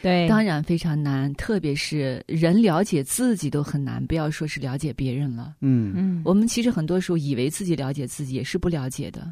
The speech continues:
Speaker 2: 当一些事情出来的时候，才发现，天哪，我怎么会是这样的反应呢？
Speaker 3: 对，呃，但是呢，他同时又说，了解一个人是非常重要，也是非常必要的。我们要突破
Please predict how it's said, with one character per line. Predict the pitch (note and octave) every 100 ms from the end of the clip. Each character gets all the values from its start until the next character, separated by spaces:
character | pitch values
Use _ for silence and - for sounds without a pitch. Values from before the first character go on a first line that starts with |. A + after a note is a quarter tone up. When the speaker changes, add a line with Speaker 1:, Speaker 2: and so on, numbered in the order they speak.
| -
Speaker 2:
当 | - G#3+
一 |
些 | A3+ A3+
事 | -
情 | A3+ E3+
出 | C#3 G#3
来 | G#3 C#3+
的 |
时 | C3 C#3+
候， | C#3 C3
才 | -
发 | C#3+ D#3
现， | D#3 E3 D3 - _ _
天 | - C4+ B3+
哪， | C4 G3 D#3+ F3+ -
我 | F#3
怎 | G#3+ E3
么 |
会 | D#3+ G3
是 | F#3
这 | -
样 | B3 G#3
的 | F3
反 | - C#3
应 | A#2 D#3 D3
呢？ | C3+ D#3+ - _ _ _
Speaker 3:
对， | C3+ B2 G2+ - -
呃， | D3+
但 | D#3 A3+
是 | G#3+
呢， | G3 D#3
他 | F#3
同 | - C#3+
时 | D#3+ D#3
又 | D#3+
说， | C3 D3+ C3+ C3 - _ _
了 | B2 A#2+ D3+
解 | D#3+
一 | C3
个 | C3 C#3
人 | G#2+
是 | A2+ A#2
非 | - D#3
常 | D3 B2 A#2
重 | G#3+ D#3
要， | C3+
也 | G#2+
是 | G#2 B2
非 | E3
常 | E3+ A2
必 | - E3
要 | C#3+ A2+
的。 | F#2+
我 | A#2
们 | A#2 D3+
要 | A#2+
突 | A2 - G#3+ A3
破 | A3 - F#3 G#2+